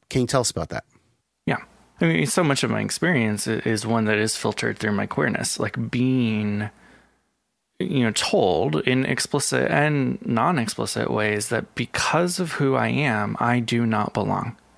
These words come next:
Speaker 2: in the communities that I was raised in, uh, that I couldn't belong, that there was something wrong with me, that I was an abomination, uh, would be going to hell. Like, all of those things are, you know,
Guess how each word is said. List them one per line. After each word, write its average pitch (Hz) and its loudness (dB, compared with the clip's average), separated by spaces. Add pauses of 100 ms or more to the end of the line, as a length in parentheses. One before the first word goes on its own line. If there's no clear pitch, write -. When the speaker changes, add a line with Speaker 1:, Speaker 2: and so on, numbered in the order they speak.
Speaker 2:
in 104 0
the - -4
communities 107 -2
that - -8
I - -2
was - -4
raised - -6
in, - -12 (640)
uh, 101 0
that 110 2
I 110 2
couldn't 127 0
belong, 110 0
that 120 0
there 113 2
was 104 -2
something 113 -4
wrong 104 0
with 104 -4
me, 101 -2 (800)
that 110 -2
I 107 0
was 101 -2
an 101 -2
abomination, 104 -2 (920)
uh, 104 -2
would 107 0
be 107 0
going 107 -2
to - -2
hell. 104 -2
Like, 110 -2 (160)
all 135 4
of 117 -2
those 107 -2
things 110 -2
are, 107 0 (580)
you 117 0
know, 101 0